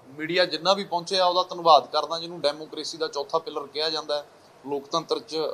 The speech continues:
ਆਪਣੀ ਗੱਲ ਰੱਖਣ ਦਾ ਅਧਿਕਾਰ ਹਰ ਇੱਕ ਬੰਦੇ ਨੂੰ ਹੈ। ਤੇ ਤੁਸੀਂ, ਅ, ਅਸੀਂ ਤਾਂ ਪਹਿਲੇ ਦਿਨ ਤੋਂ ਕਿਸਾਨੀ ਸੰਘਰਸ਼ ਦੇ ਨਾਲ ਜੁੜੇ ਹੋਏ ਹਾਂ ਤੇ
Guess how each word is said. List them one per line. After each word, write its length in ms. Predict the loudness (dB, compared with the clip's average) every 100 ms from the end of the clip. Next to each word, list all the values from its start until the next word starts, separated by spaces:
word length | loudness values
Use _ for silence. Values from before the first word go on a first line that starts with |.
| -2
ਆਪਣੀ 260 | -4 -2 -2
ਗੱਲ 200 | 0 2
ਰੱਖਣ 300 | 0 -2 -4
ਦਾ 140 | -2
ਅਧਿਕਾਰ 380 | -2 6 10 10
ਹਰ 120 | 8
ਇੱਕ 140 | 4 2
ਬੰਦੇ 280 | -4 -2
ਨੂੰ 200 | -6 -8
ਹੈ। 100 | -12 -14 -20 -20 -20 -14 -10
ਤੇ 60 |
ਤੁਸੀਂ, 520 | -6 0 2 4 2 -2 -6 2 2
ਅ, 260 | 2 -2
ਅਸੀਂ 160 | -2 4
ਤਾਂ 100 | 4
ਪਹਿਲੇ 300 | 6 6 6
ਦਿਨ 160 | 2 0
ਤੋਂ 120 | -2
ਕਿਸਾਨੀ 360 | 0 0 0
ਸੰਘਰਸ਼ 360 | -2 4 4 4
ਦੇ 120 | -2
ਨਾਲ 160 | -2 0
ਜੁੜੇ 260 | 0 0
ਹੋਏ 160 | 0 -2
ਹਾਂ 80 | -2
ਤੇ 160 | -4